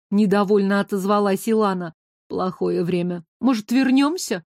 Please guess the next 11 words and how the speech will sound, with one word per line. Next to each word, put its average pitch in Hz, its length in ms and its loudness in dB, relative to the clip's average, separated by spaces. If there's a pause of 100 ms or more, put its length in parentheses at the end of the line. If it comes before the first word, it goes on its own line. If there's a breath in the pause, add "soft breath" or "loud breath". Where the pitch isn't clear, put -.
(200)
И 254 120 4
потом 294 520 2
снова 269 400 0
не 262 200 2
спать - 560 -2
ночь 233 640 0 (140)
и 254 180 2
пешкарусом 240 960 -2
пилить 233 480 0 (120)
через 254 340 0
полгорода?» 254 800 0